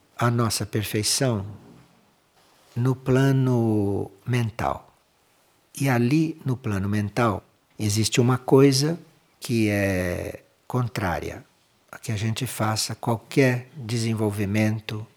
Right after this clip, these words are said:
qualquer purificação mental. E que esta coisa que age ali no nosso mental, ou no plano mental, não é, do universo, esta coisa surgiu da divisão e da escuridão.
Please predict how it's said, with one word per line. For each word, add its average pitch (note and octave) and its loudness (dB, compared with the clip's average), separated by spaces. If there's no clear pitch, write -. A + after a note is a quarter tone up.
qualquer A2+ 2
purificação G#2+ -4
mental. F#2 -4
E C#3 6
que F#3+ 2
esta G3+ 4
coisa D3+ 6
que B2+ 0
age A2 2
ali G2+ 2
no G#2+ 2
nosso F#2+ -2
mental, G#2 2
ou C3+ 6
no A2 2
plano B2 -2
mental, A2 2
não G2+ -2
é, G2+ -2
do G2 -4
universo, G#2+ -2
esta C3+ -2
coisa F3 4
surgiu D3 4
da C#3 4
divisão D#3 4
e C3+ 4
da C#3 2
escuridão. A2+ 2